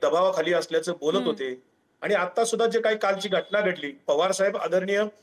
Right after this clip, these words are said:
Speaker 1: गेले अनेक वर्ष व्यापाऱ्यांची वर्षातून दोन वेळा बैठक घेत असतात.
Speaker 2: बर.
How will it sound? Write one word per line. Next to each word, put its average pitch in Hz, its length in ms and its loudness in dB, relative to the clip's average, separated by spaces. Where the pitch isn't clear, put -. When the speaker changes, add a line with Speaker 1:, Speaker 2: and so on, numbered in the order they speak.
Speaker 1:
गेले 196 120 0
अनेक 214 300 0
वर्ष 208 220 2
व्यापाऱ्यांची 190 600 0
वर्षातून 185 440 0
दोन 185 220 2
वेळा 196 160 4
बैठक 170 280 0
घेत 156 260 -2
असतात. 127 280 -4
Speaker 2:
बर. 220 180 0